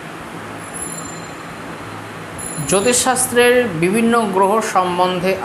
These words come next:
আপনাদের, আহ, লিংক চল-, দেওয়া হচ্ছে।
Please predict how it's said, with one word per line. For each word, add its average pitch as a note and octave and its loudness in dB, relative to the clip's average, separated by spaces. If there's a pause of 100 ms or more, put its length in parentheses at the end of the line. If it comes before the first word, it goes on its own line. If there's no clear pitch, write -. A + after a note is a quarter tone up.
আপনাদের, D#3+ 0
আহ, - -2
লিংক F#3 2 (720)
চল-, D3+ 0
দেওয়া C#3+ 4
হচ্ছে। C#3 -4